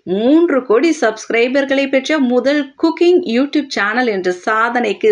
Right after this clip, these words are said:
சொந்தக்காரர்களாகி இருக்கிறாங்க வில்லேஜ் குக்கிங் YouTube சேனல் குழுவினர். இந்தியாவுல மூன்று கோடி சப்ஸ்கிரைபர்களை பெற்ற முதல் குக்கிங் YouTube சேனல் இதுதான் அப்படின்ட்டு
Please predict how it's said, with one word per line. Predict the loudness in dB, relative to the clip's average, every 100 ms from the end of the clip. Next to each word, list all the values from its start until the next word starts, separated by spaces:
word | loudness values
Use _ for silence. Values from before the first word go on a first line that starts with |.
| 2
சொந்தக்காரர்களாகி | 0 0 2 -2 -2 -2 0 0 0 -2 -2 -2
இருக்கிறாங்க | -2 -2 -2 -2 -2 -4 -14 -18 -8 -2
வில்லேஜ் | 0 2 0 0
குக்கிங் | 0 0 0 0 0 -2 -4
YouTube | -2 -2 -2 -4
சேனல் | -6 -4 -2 0 -2 -2
குழுவினர். | 0 0 0 0 0 -4 -10 -20 -4 0
இந்தியாவுல | 0 2 2 0 0 0 0
மூன்று | 0 2 2 0
கோடி | 0 0 0 0
சப்ஸ்கிரைபர்களை | -4 -6 -2 0 0 0 0 0
பெற்ற | 0 -2 -2
முதல் | 0 0 -2 -4 -2
குக்கிங் | -2 0 0 0
YouTube | 0 -2 -4 -2
சேனல் | -2 0 2 0 -2
இதுதான் | -4 -4 -2 -2 -2 -4
அப்படின்ட்டு | -6 -4 0 0 0 0